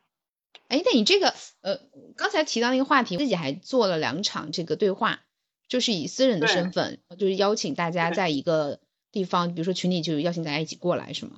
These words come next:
Speaker 1: 还是怎么说，能，能分享一下？
Speaker 2: 嗯，是这样，是，是当时因为我们建群建得比较早嘛，可能戏剧节还有两个月开始，然后我们就会在群里面聊天，然后就定档的时候还有两个月，然后我们就陆续地一直有聊天，
Speaker 1: 嗯。
Speaker 2: 然后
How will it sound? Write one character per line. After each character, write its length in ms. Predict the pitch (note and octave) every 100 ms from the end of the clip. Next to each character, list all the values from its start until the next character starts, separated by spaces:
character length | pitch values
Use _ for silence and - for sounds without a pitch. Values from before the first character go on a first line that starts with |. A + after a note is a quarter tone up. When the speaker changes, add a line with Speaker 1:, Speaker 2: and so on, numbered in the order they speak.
| _
Speaker 1:
还 100 | D#3+
是 120 | E3
怎 100 | D#3
么 80 | -
说， 100 | C#3+
能， 120 | D3 A#2 -
能 160 | E3+ E3
分 140 | F#3+
享 80 | G3+
一 20 |
下？ 120 | F3+
Speaker 2:
嗯， 60 | F3+
是 260 | - C4
这 100 | A#3
样， 320 | D4 C4 D#3 D#3+
是， 280 | C4 B3
是 120 | A#3+ C#4
当 240 | B3+ C#4+
时 220 | - G3+
因 100 | A3
为 60 | B3
我 160 | A3
们 280 | C#3+ C#3+ E3 _
建 240 | - B3 G#3+
群 180 | E3 F3
建 140 | A3+
得 80 | G#3+
比 80 | F#3+
较 160 | G#3
早 240 | G#3 E3+ -
嘛， 120 | C#3
可 120 | C#3+
能 80 | D3+
戏 160 | -
剧 80 | G#3+
节 100 | F#3
还 160 | F3+ G3
有 60 |
两 200 | G#3 F#3 -
个 80 |
月 100 | D3+
开 240 | F3+ - C3+
始， 160 | -
然 80 | -
后 100 | F#3+
我 80 | F#3+
们 160 | C3 C3+
就 140 | F#3+
会 120 | G#3+
在 140 | G#3 A3
群 220 | - D3+
里 40 |
面 160 | D3+ C3
聊 200 | C3 D3
天， 160 | D#3+
然 20 | D3
后 80 |
就 260 | A#3+ C4 A3+
定 300 | - D#4+ D4
档 240 | A#3 C#3+
的 100 | D3
时 140 | E3 F#3+
候 80 | G#3+
还 120 | A#3
有 80 | C#4
两 220 | B3 -
个 100 | A2+
月， 260 | F3 E3+ - - -
然 100 | A3
后 20 | C4
我 40 |
们 80 | F#3+
就 100 | G#3
陆 160 | C4+
续 140 | A#3 C4
地 80 | C4
一 80 |
直 140 | B3 D#3+
有 140 | D3
聊 200 | B2 B2
天， 220 | - D3+
Speaker 1:
嗯。 0 |
Speaker 2:
然 80 | C3
后 280 | A3+ B3